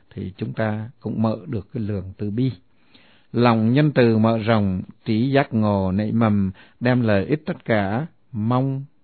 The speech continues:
hạnh phúc ngập đầy. Và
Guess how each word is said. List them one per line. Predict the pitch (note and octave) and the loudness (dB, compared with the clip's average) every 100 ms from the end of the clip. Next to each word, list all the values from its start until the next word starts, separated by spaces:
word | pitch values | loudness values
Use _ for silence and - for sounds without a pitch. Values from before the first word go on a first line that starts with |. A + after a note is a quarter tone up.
| _ _ _ _ | _ _ _ _
hạnh | - G#2+ G2+ F2 D#2+ D#2+ | -10 -4 -2 -4 -8 -8
phúc | - E3 - | -8 -8 -8
ngập | G2+ G2 - | -6 -6 -6
đầy. | B2+ B2 G#2 F2+ E2+ _ _ _ _ _ _ _ _ _ _ _ _ _ _ - | 0 2 2 -2 -10 _ _ _ _ _ _ _ _ _ _ _ _ _ _ -6
Và | A2 A2 G#2+ G#2 G#2 G2+ G2+ G#2+ | 0 2 2 2 0 0 -2 -4